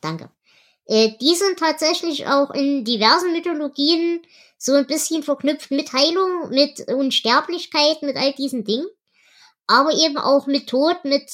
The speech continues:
ähm, ja, ja, Tod und Regeneration halt.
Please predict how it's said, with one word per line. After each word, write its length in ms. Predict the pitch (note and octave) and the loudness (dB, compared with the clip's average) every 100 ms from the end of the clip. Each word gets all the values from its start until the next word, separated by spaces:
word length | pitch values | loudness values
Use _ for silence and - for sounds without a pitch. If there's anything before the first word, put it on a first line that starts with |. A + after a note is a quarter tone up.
| - | -2
ähm, 760 | C4 C4 C4 B3+ C4 A3+ - | 0 2 0 -2 -6 -8 -12
ja, 500 | - C4+ C4 G#3 F3 - B2+ | -4 2 4 4 0 -4 -4
ja, 200 | C4 E4+ - | 2 2 2
Tod 160 | E4+ | -2
und 120 | D#4 | -2
Regeneration 760 | C4+ C#4 C#4 B3 A#3+ A3 A3 F3 | -2 -2 -2 -4 -4 -4 -2 -4
halt. 180 | C3+ | -6